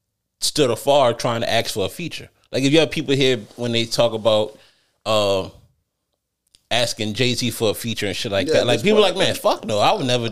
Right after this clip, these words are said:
Speaker 1: ask." And you, like, people be around him all the time, or, like, have
Speaker 2: Right.
Speaker 1: in the music space, but it's like
Speaker 2: Like, a lot of people know better. They know they're not of that quality. They
Speaker 1: And
Speaker 2: know
Speaker 1: it's
Speaker 2: they
Speaker 1: like,
Speaker 2: don't
Speaker 1: they
Speaker 2: make
Speaker 1: come
Speaker 2: music
Speaker 1: to
Speaker 2: for
Speaker 1: you
Speaker 2: that.
Speaker 1: and say, man, even with sport, like,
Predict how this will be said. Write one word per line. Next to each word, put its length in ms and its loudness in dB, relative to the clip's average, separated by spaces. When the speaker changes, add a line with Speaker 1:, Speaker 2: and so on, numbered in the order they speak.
Speaker 1:
ask." 260 -2
And 80 4
you, 60 2
like, 200 2
people 280 0
be 180 2
around 280 4
him 100 -2
all 100 0
the 60 0
time, 320 -4
or, 160 -2
like, 200 0
have 440 0
Speaker 2:
Right. 340 -6
Speaker 1:
in 140 2
the 40 4
music 280 2
space, 260 0
but 120 -2
it's 120 0
like 300 2
Speaker 2:
Like, 120 -6
a 60 -2
lot 200 -2
of 80 -8
people 220 -10
know 180 -2
better. 340 -2
They 180 -10
know 140 -4
they're 120 -2
not 200 -4
of 100 -4
that 160 -6
quality. 440 -6
They 140 -4
Speaker 1:
And 60 4
Speaker 2:
know 60 4
Speaker 1:
it's 80 2
Speaker 2:
they 60 6
Speaker 1:
like, 120 4
Speaker 2:
don't 80 -4
Speaker 1:
they 140 2
Speaker 2:
make 60 -2
Speaker 1:
come 200 2
Speaker 2:
music 160 -2
Speaker 1:
to 60 -4
Speaker 2:
for 60 0
Speaker 1:
you 100 2
Speaker 2:
that. 100 -8
Speaker 1:
and 180 -2
say, 180 2
man, 400 0
even 200 0
with 120 4
sport, 360 0
like, 280 -2